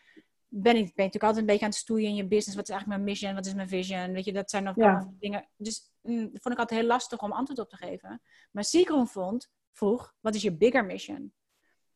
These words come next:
Speaker 1: Hè, want ze had het ook over als je tot een, nou, zeg even, tot een miljoen. Eh, nou ja, weet je, dan kan je gaan op, eh, eh, fijn voor je, voor je, eh, leefstijl.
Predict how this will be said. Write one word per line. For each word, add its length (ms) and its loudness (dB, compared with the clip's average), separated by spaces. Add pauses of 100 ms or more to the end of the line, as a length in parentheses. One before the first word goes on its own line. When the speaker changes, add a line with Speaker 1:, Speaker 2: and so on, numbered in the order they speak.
Speaker 1:
Hè, 180 4
want 200 2
ze 120 0
had 200 0
het 100 -4
ook 140 2
over 300 2
als 120 -2
je 160 -10
tot 240 0
een, 260 0
nou, 320 -2
zeg 260 0
even, 580 0
tot 180 -2
een 100 -2
miljoen. 640 2 (1200)
Eh, 100 4 (440)
nou 280 4
ja, 200 4
weet 140 2
je, 60 2
dan 160 2
kan 200 4
je 60 0
gaan 380 2
op, 340 0
eh, 720 6
eh, 60 0
fijn 380 2
voor 200 0
je, 540 4
voor 480 0
je, 540 0
eh, 120 -2
leefstijl. 1000 0